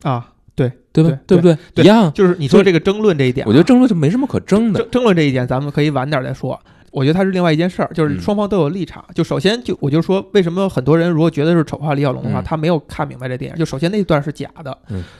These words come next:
Speaker 1: 因为还有一个佐证，就是在沙朗塔特在电影院里边看自己表演的电影的时候，他在看他的那些武术动作的时候，他脑海中回想的是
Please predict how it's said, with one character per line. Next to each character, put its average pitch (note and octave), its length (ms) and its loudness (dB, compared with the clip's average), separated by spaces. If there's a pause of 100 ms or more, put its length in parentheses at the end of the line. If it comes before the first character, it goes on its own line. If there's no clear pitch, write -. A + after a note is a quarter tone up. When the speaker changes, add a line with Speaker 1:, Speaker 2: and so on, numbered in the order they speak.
(140)
Speaker 1:
因 A3+ 260 -2
为 C#3 180 2
还 E3+ 160 -2
有 G#3 80 4
一 E3 60 0
个 D3+ 80 -2
佐 D3+ 180 -10
证， C#3 200 -6
就 D#3+ 100 0
是 C#3+ 160 -2 (240)
在 E3+ 260 0
沙 G3+ 200 -2
朗 F#3+ 140 -2
塔 - 220 -10
特 C#3 320 -6
在 D3 200 -2
电 D#3+ 260 -4
影 C#3 80 -6
院 D3 180 0
里 C3+ 80 -14
边 B2+ 160 -16
看 E3+ 240 -6
自 F#3 200 -4
己 - 340 -16 (260)
表 B2+ 160 0
演 D3 100 2
的 C3 80 -8
电 D3 200 -2
影 C#3 60 -10 (100)
的 - 100 -20
时 - 100 -14
候， B2+ 240 -10 (720)
他 E3+ 240 0
在 D#3 160 2
看 C#3+ 400 -4
他 D#3 200 -4
的 C#3+ 100 0
那 D3 140 -4
些 D3 320 -4 (360)
武 C3 140 -2
术 E3 140 0
动 F#3 200 -2
作 C3 120 -4
的 C3+ 80 -12
时 C#3+ 100 -14
候， B2 220 -10
他 - 160 -6
脑 D#3 180 0
海 D#3 140 -2
中 C#3+ 120 0
回 C#3+ 280 -6
想 - 260 -8
的 - 100 -20
是 C3 240 -14